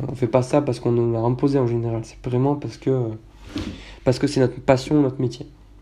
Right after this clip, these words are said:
Notre métier, notre, euh, voilà, notre passion. Euh, bah, ce terme-là, il est pas nouveau.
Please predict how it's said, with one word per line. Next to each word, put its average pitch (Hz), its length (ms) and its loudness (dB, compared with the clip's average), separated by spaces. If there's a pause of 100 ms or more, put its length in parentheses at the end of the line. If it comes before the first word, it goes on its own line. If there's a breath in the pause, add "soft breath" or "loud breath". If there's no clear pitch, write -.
(260)
Notre 123 240 2
métier, 120 240 0
notre, 113 280 -4
euh, 113 140 -2 (220)
voilà, 113 160 0
notre 110 160 -4
passion. 120 300 -6 (1700 loud breath)
Euh, 127 520 4
bah, 123 200 2
ce 135 140 -4
terme-là, 151 340 6
il 156 140 4
est - 20 4
pas 160 160 0
nouveau. 139 500 2